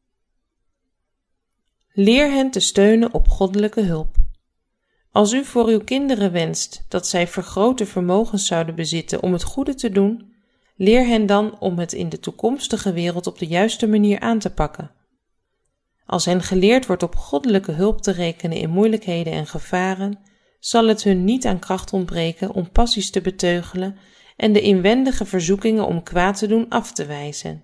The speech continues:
Omgang met de bron van wijsheid zal licht geven en een onderscheidingsvermogen tussen goed en kwaad. Degenen die zo begiftigd zijn,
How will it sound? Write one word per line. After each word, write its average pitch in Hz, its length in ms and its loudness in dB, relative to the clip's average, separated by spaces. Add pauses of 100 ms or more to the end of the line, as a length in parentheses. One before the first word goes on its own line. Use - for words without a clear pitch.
(1300)
Omgang 285 520 2
met 202 140 0
de 160 120 -4
bron 190 320 0
van 254 220 0
wijsheid 170 580 -4 (280)
zal 202 280 4
licht 233 320 2
geven - 520 0 (240)
en 180 160 -2
een 170 120 0
onderscheidingsvermogen 208 1080 2
tussen 170 260 -6
goed - 420 -2
en 214 140 -2
kwaad. 165 580 -8 (1120)
Degenen 185 520 4
die 170 100 -2
zo 196 220 6
begiftigd - 600 0
zijn, 262 380 -2